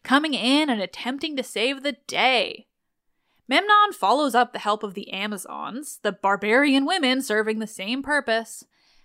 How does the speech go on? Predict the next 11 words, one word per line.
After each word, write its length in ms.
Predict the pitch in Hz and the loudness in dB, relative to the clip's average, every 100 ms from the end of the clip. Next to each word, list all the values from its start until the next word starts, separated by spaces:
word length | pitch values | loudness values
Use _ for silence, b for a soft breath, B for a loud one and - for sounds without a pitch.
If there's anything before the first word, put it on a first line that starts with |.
| - | 0
Memnon 540 | 269 330 330 330 330 | 4 4 2 0 -2
was 160 | 311 302 | -2 -2
a 60 | |
hero, 560 | 330 226 185 196 190 196 - | -2 -2 -2 -2 -4 -8 -8
the 80 | 247 | -6
son 420 | - 277 302 311 | 2 4 4 0
of 160 | - | -4
a 80 | 190 | -4
literal 600 | 185 240 349 359 359 359 | -4 0 0 0 2 2
Titan 600 | 359 - 233 247 240 269 | 2 2 2 2 -4 -6
goddess. 760 | 226 196 196 196 202 196 - - | -2 2 2 0 -8 -12 -16 -18